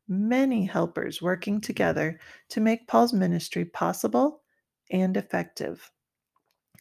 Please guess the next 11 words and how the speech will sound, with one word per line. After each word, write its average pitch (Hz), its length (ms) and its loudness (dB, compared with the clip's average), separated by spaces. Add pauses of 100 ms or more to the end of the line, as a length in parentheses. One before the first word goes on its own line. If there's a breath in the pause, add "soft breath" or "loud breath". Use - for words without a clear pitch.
(160)
And 170 220 -2
friends, 196 360 2
this 226 260 0
is 269 140 0
how 190 180 4
the 175 140 -4
church, - 880 2
capital 175 420 0
C, 175 500 -4 (500 soft breath)
should - 440 -2
work. 190 480 -6